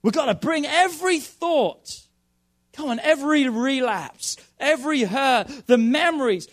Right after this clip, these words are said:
we've gotta bring everything into captivity to what? To the obedience of Christ. Can I say it this way? We've gotta take it back to the cross. That's where our freedom is, at the cross. There's no other place.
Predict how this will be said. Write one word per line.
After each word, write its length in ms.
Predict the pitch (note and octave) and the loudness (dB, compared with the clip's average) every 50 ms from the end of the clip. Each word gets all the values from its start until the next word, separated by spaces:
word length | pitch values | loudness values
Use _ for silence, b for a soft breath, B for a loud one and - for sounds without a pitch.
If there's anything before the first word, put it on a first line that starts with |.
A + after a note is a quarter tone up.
| b | b
we've 140 | b B3 C#4 | b -4 -4
gotta 220 | - D4 C4 B3 G#3 | -2 -2 -2 -2 -2
bring 300 | E3 A3+ D4+ D4+ C4+ C#4 | -2 -2 0 0 0 0
everything 760 | D#4 F4 F#4 F#4 D4+ F4+ F#4+ F4+ C#4 - - F4 D#4+ D#4+ D4 | 2 2 2 0 0 -2 -2 -2 -2 -4 -6 -6 -6 -4 -2
into 240 | C#4+ C4 - C4+ B3+ | -4 -4 -4 -4 -6
captivity 920 | - - - C#4+ C#4 C4+ - _ - - C#4+ C#4 A#3 A3+ - - A#3+ A3 | -8 -8 -8 -6 -6 -6 -8 _ -10 -8 -6 -4 -4 -4 -4 -4 -6 -6
to 140 | - - C4+ | -4 -6 -6
what? 400 | C4+ C#4+ C#4+ C4+ F#3+ - _ _ - | -4 -2 -2 -2 -2 -4 _ _ -8
To 100 | G3+ F#3 | -6 -4
the 80 | F#3+ | -4
obedience 500 | F#3 E3 G#3 A3+ A#3+ B3 A#3 A#3 G#3 - | -4 -4 -4 -4 -4 -4 -6 -6 -8 -8
of 140 | A#3+ - - | -10 -10 -10
Christ. 340 | - A#3+ G#3 E3 D3+ - - | -8 -6 -6 -6 -6 -8 -8
Can 100 | A3 G#3 | -8 -8
I 60 | G3+ | -8
say 200 | G3 - A#3+ A#3 | -6 -4 -4 -4
it 80 | - A3+ | -4 -6
this 180 | A#3 A3+ - | -8 -8 -6
way? 120 | A#3 A#3+ A#3 | -6 -6 -6
We've 140 | F#3 D3+ | -4 -4
gotta 160 | E3+ D#3+ C#3+ C#3 | -4 -4 -6 -6
take 260 | - - F3+ D#3+ - | -8 -8 -8 -8 -8
it 80 | F3 | -10
back 220 | - E3+ F3+ F#3 - | -8 -8 -10 -10 -10
to 80 | - | -12
the 80 | G#3 G#3 | -12 -12
cross. 640 | - - D#3 C#3 A#2+ G#2 _ - - - - - _ _ _ _ _ _ _ _ _ _ _ _ _ _ _ _ _ _ _ _ _ - | -12 -12 -14 -14 -14 -16 _ -20 -20 -20 -20 -20 _ _ _ _ _ _ _ _ _ _ _ _ _ _ _ _ _ _ _ _ _ -2
That's 240 | E3 F3+ - - | -2 0 0 2
where 180 | F#3+ G#3 G3+ G3 | 2 2 4 4
our 120 | A3 A#3 | 2 2
freedom 460 | G#3+ - - A#3 B3+ C#4 C4+ A#3+ G3 F3 | 0 0 2 2 2 2 2 0 0 0
is, 140 | F3+ D#3 | 0 0
at 120 | F#3+ - - | 0 -2 -2
the 80 | F3 | -2
cross. 480 | - - A#3 - - C4+ A#3 A3+ - - | -2 -2 -2 -2 -2 -2 -6 -6 -2 0
There's 180 | G#3 G3 D#3 G3 | 0 0 2 0
no 160 | A#3 A3+ A3 | 0 0 0
other 160 | A3+ G#3+ A#3 | 0 0 -2
place. 640 | - - C#4+ D4 D#4 - - D#4+ - - - - | -2 -2 -2 -4 -2 -4 -8 -10 -12 -14 -18 -18